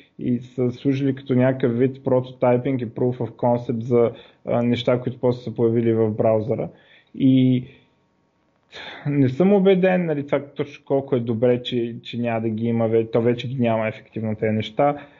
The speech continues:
А, значи, м, аз не си, аз, те не умряха на паза-, на пазарен принцип, умряха, защото Apple ги убиха.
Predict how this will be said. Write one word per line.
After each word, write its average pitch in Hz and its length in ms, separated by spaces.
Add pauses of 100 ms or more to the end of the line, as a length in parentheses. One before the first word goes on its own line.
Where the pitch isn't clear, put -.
(260)
А, 123 500 (1120)
значи, 165 560
м, 175 260 (260)
аз 165 260
не 160 80
си, - 240
аз, 143 280
те 151 140
не 156 100
умряха 160 400
на 220 100
паза-, 127 380
на 127 200
пазарен 110 400
принцип, 110 300
умряха, 120 380
защото 143 300
Apple 156 380
ги 165 80
убиха. 175 400